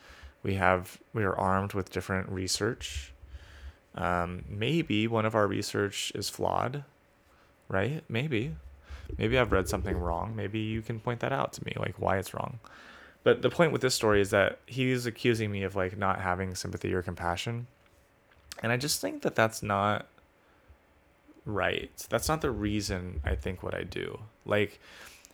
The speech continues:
when I fight something like the myth of the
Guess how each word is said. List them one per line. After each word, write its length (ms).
when 140
I 200
fight 640
something 400
like 540
the 100
myth 280
of 200
the 260